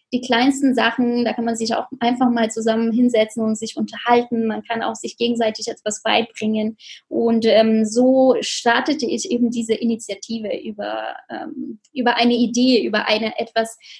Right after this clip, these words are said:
was ich eigentlich selbst gebraucht habe. Also ich habe meinen eigenen Need sozusagen damit auch gedeckt, weil, äh, ähm, so Solo-Entrepreneur, da bist du natürlich auch immer alleine und es ist dann doch schön, in einer Community zu sein.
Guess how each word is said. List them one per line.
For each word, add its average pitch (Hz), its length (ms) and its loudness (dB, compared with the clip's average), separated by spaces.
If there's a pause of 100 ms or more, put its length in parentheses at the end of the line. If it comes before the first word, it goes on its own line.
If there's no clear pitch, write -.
was 226 360 -2
ich - 220 -2
eigentlich 247 400 0
selbst 226 300 2
gebraucht 240 540 -2
habe. 233 280 0
Also 220 300 -2
ich - 180 -4
habe 247 120 0
meinen 233 180 0
eigenen 240 420 4
Need 269 300 4
sozusagen 247 680 0
damit 254 340 4
auch 240 220 2
gedeckt, 254 640 0
weil, 226 360 2
äh, 220 260 0 (360)
ähm, 220 380 0
so 220 160 -2
Solo-Entrepreneur, 247 960 2
da 240 80 4
bist 220 180 -4
du 226 40 -2
natürlich 220 420 -2
auch 226 120 -2
immer 240 240 0
alleine 214 380 2
und 226 80 0
es 220 180 -4
ist 226 160 -10
dann 214 180 2
doch 220 160 2
schön, 220 360 0
in 208 220 -2
einer 202 260 -2
Community 233 560 0
zu - 220 -14
sein. 208 400 -8